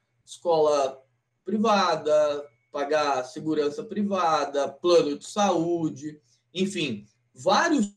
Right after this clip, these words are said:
custos que, em ta-, em tese, o Estado deveria oferecer,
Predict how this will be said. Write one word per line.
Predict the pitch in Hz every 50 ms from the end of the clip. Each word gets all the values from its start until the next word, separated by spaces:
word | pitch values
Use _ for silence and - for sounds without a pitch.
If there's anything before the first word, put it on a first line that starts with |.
| - -
custos | - 240 294 339 349 - - - 185 170 160 -
que, | - - 240
em | 254 214
ta-, | - 226 226 233 240 - -
em | 208 214 226 208
tese, | 202 - 202 214 247 277 262 202 214
o | 214
Estado | 202 - - - 233 226 285 320 311 311 269
deveria | 208 214 196 190 190 180 180 175 165
oferecer, | 160 - 151 143 143 139 - - - 143 156 190 208 208 -